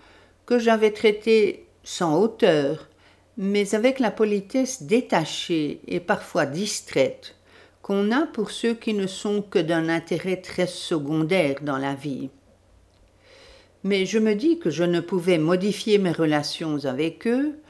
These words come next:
sans m'exposer à leur révéler ou à leur faire soupçonner ce que je voulais leur cacher.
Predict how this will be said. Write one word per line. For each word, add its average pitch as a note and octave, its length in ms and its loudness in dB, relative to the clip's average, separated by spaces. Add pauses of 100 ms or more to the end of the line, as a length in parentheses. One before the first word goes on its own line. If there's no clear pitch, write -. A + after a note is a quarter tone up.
(320)
sans G3 300 -2
m'exposer F3 720 0
à E3 80 2
leur C#3 200 2
révéler D3+ 880 2
ou C3+ 320 -4
à C3 60 2
leur B2+ 220 -6
faire - 400 0
soupçonner D3 920 -2 (340)
ce - 200 -2
que A3+ 200 0
je C#3+ 140 0
voulais C3+ 400 -2
leur E3 400 -2
cacher. - 540 -4